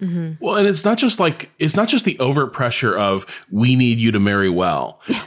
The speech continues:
Speaker 2: There's also, and this is established as well, there's such a believable family dynamic here
Speaker 3: Yeah.
Speaker 2: in that all of these kids have been put in different boxes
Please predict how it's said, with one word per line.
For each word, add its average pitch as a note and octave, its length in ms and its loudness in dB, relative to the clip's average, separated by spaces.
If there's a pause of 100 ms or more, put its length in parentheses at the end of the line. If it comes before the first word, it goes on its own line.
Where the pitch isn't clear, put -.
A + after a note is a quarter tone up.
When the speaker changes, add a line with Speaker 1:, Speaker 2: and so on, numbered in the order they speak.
(160)
Speaker 2:
There's D#3+ 300 2
also, F#3+ 420 2
and D3 100 4
this G3 140 2
is A3+ 120 0
established D3 440 -2
as A#2+ 160 -6
well, B2+ 560 -2 (1200)
there's C#3+ 320 0
such B3+ 200 2
a D#4+ 60 2
believable D#3+ 500 2
family C3 360 2
dynamic F2 840 -4
here E2 480 -4 (120)
Speaker 3:
Yeah. - 280 -10
Speaker 2:
in A#2+ 120 4
that A2 240 -2 (1200)
all A3 280 2
of G#3+ 100 0
these F3 180 2
kids F2+ 680 -2
have A#2+ 160 -2
been A2 140 0
put C#3 160 -2
in G#2 80 0
different F#2 240 -4
boxes - 560 -8